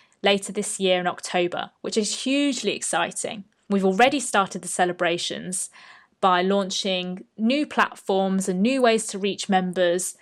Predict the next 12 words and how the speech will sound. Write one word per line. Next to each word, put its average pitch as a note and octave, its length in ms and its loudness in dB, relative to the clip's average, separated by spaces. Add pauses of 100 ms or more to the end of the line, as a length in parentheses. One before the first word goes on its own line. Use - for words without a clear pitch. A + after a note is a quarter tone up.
(200)
For A#3 80 2
example, G#3 500 2
this F#3+ 180 -2
podcast F3+ 880 -2
and A3+ 220 4
the G3+ 60 0
webinar F#3 400 0
series. F3 600 -4 (400)
We've G#3 140 -2
also G#3+ 380 2
been G3 160 2
uncovering G3 640 0